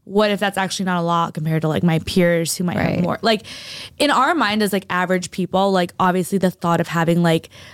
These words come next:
Speaker 1: three million dollars in your bank account, like, cash, like, on hand is in-, an insane thought. But for people at that level, I almost feel like there's that, like,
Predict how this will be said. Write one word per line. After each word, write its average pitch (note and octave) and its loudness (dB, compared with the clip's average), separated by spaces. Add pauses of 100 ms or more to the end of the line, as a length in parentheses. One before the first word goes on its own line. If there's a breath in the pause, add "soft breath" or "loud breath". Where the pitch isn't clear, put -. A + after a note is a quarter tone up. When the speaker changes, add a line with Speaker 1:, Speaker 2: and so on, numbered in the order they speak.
(160 loud breath)
Speaker 1:
three A3 4
million F#3 2
dollars F3 0 (100)
in F#3 6
your F3+ 6
bank F3 0
account, E3+ 4
like, D3+ -2 (140)
cash, E3 -2
like, F3+ 2
on E3+ 2
hand F3 4
is F#3+ 2
in-, G#3 2
an G#3 2
insane F3+ 4
thought. G#3 0
But G3+ 0 (460 soft breath)
for B3+ 0
people A#3+ 0
at D#4+ -2
that G3 0
level, F#3+ 2 (720)
I A#3+ 4
almost A#3 2
feel B3+ 2
like A#3 0
there's G#3+ 2
that, G#3 0
like, G3+ -4